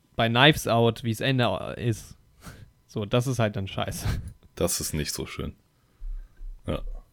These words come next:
Speaker 1: Sehr, sehr gutes Ende. Ähm, ja.
Speaker 2: Ja.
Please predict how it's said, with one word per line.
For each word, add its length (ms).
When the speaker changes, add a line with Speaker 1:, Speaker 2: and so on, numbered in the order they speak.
Speaker 1:
Sehr, 200
sehr 100
gutes 200
Ende. 260
Ähm, 380
ja. 200
Speaker 2:
Ja. 260